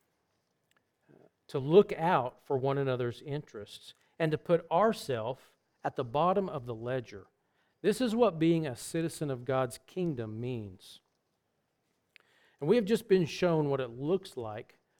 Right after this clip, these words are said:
to live worthy of the gospel by the Apostle Paul. But now Paul shows us the supreme example of living worthy for the gospel.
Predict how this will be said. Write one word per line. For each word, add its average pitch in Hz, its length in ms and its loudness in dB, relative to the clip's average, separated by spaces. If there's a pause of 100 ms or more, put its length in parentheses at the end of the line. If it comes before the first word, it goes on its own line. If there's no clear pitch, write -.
(100)
to 160 80 -6
live 156 260 6
worthy 185 560 4
of 131 220 -10
the 113 60 -8
gospel 120 720 -6 (640)
by 131 120 0
the 123 80 -2
Apostle 123 460 -4
Paul. 110 440 -8 (680)
But 165 160 0
now 190 320 2
Paul 185 340 2
shows 151 380 2
us - 300 -8
the 123 120 -6
supreme 220 680 -2
example 113 680 -8 (420)
of 151 140 0
living 156 580 4
worthy 143 560 4 (380)
for 123 80 -12
the 113 80 -8
gospel. 147 560 -6